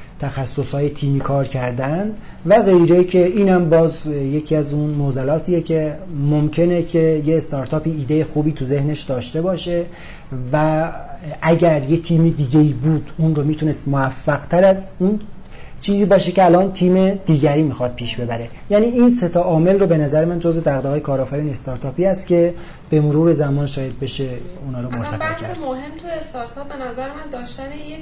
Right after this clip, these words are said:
Speaker 2: تیم قدرتمنده. ایده شاید اگر یه ایده حتی در حد متوسط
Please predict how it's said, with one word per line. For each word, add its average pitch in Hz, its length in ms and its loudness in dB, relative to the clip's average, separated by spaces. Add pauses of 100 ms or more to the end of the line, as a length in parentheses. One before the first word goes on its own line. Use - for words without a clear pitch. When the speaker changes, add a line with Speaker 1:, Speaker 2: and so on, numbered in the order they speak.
Speaker 2:
تیم 302 420 -10
قدرتمنده. 185 960 -12 (460)
ایده 247 420 -8
شاید 294 320 -10 (120)
اگر 254 260 -8
یه 269 160 -10 (120)
ایده 226 340 -8
حتی 247 400 -12
در 214 200 -8
حد 220 280 -10 (360)
متوسط 220 540 -8